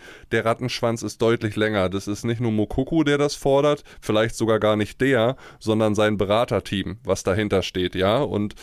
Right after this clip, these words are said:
vielleicht kriegen die auch am Ende des Tages nicht den Hals voll, weil wir wissen alle, an Handgelder sind auch, ja, gewisse Boni für Berater geknüpft.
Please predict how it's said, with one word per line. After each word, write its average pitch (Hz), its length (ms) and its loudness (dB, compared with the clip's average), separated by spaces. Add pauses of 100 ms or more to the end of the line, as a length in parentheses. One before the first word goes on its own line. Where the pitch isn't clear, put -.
(240)
vielleicht 117 340 0
kriegen 135 260 -2
die 196 200 0
auch 104 220 2
am 104 160 -2
Ende 98 240 -2
des 95 180 -8
Tages 104 380 0
nicht - 320 -10
den 113 160 0
Hals 117 300 0
voll, 147 300 0
weil 123 160 2
wir 117 100 0
wissen - 240 -4
alle, 139 400 0 (360)
an 110 200 -2
Handgelder 151 840 2
sind 127 360 -4
auch, 135 400 2
ja, 143 380 2
gewisse 156 460 -2
Boni 143 420 2
für 147 180 -2
Berater 113 440 2
geknüpft. 87 360 -6